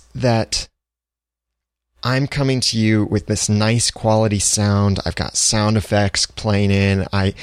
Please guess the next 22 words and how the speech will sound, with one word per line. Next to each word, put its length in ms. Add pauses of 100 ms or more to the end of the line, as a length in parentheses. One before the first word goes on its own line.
(140)
my 160
other 180
shows 460
have 200
co-hosts, 680
and 100
I 60
can 180
bring 260
people 320
in 160
through 180
Skype. 440 (1000)
A 60
lot 300
of 100
that 260
is 140
because 560
I've 160
invested 760 (100)
in 400